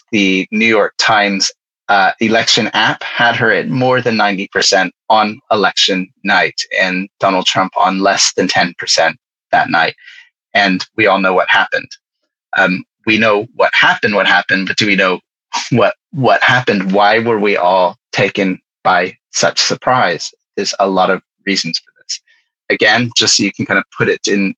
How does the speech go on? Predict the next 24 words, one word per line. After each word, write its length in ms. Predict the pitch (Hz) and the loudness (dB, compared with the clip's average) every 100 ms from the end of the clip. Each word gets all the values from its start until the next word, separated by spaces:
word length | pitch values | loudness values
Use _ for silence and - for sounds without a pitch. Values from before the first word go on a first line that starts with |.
| - | -4
in 160 | 101 | -4
perspective, 720 | - 113 - 101 - 123 104 120 | 0 0 0 0 0 0 0 -2
this 240 | 131 - | 0 2
is, 360 | 120 110 - - | 2 2 0 0
uh, 380 | 104 101 92 90 - _ _ 120 | 2 4 4 2 -2 _ _ -4
this 140 | 117 | 0
is 140 | 110 | 0
not 240 | 113 120 113 | 0 0 2
over 300 | 123 110 - - - _ | 2 2 0 -6 -14 _
a 80 | 117 | -2
great 320 | 117 117 135 - | 2 2 0 0
period 260 | 139 139 | 2 2
of 80 | 131 | 0
time. 340 | - 160 185 | 0 0 0
This 180 | 170 135 | 0 0
is 160 | 120 - | -2 0
just 420 | 143 117 120 - - | 2 2 0 -4 0
over 360 | 113 110 101 - | 0 2 0 2
election 680 | 110 101 - - 104 98 101 _ 110 | 0 0 0 0 0 -2 -6 _ -4
night, 440 | 101 87 87 - - - | 0 0 -2 -8 -8 -2
right? 240 | 98 98 | 0 0
So 120 | - | -4
these 220 | 101 110 110 | -2 -2 2
are 180 | 98 | 0